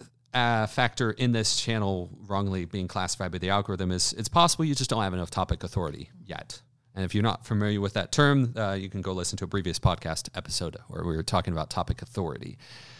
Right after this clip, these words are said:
um, 'cause that's a really good point to bring up there. Okay, a few more questions just to really check in. So we've checked in the, your channel, a few odd cases, the algorithm.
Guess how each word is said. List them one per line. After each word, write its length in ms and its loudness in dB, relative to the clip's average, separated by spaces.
um, 420 -2
'cause 140 -2
that's 160 2
a 40 0
really 160 0
good 120 -6
point 340 -8
to 60 -20
bring 140 -10
up 100 -14
there. 180 -10
Okay, 360 4
a 60 0
few 140 4
more 140 6
questions 640 4
just 220 0
to 60 4
really 180 6
check 280 2
in. 180 2
So 180 0
we've 120 0
checked 260 0
in 280 2
the, 220 -2
your 160 -10
channel, 720 0
a 40 -20
few 200 0
odd 200 4
cases, 420 0
the 140 -6
algorithm. 600 0